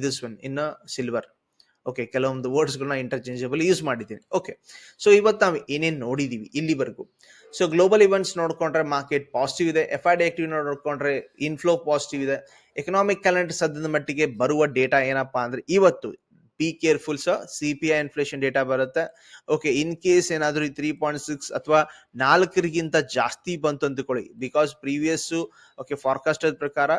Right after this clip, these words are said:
ಇನ್ಫ್ಲೇಷನ್ ಕಮ್ಮಿ ಆಗ್ಬೇಕು. ಇನ್ಫ್ಲೇಷನ್ ಏನಾದ್ರೂ by mistake ಜಾಸ್ತಿ ಬಂತು ಅಂದ್ರೆ that is negative for the market.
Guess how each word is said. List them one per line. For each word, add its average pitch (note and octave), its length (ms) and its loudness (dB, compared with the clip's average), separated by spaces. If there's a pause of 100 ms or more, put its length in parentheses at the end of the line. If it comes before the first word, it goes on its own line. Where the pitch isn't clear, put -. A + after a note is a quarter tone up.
(400)
ಇನ್ಫ್ಲೇಷನ್ E3 480 -2
ಕಮ್ಮಿ C#3+ 260 -2
ಆಗ್ಬೇಕು. D3+ 340 -2
ಇನ್ಫ್ಲೇಷನ್ F3 520 -2
ಏನಾದ್ರೂ E3 240 -2
by C3+ 260 -2
mistake D#3 500 -8 (420)
ಜಾಸ್ತಿ D3 520 -4
ಬಂತು D3 400 -6
ಅಂದ್ರೆ C3 340 -6
that C3 220 -4
is D3 340 -12
negative D3 360 -6
for C3 220 -6
the C3+ 100 -8
market. A#2 440 -12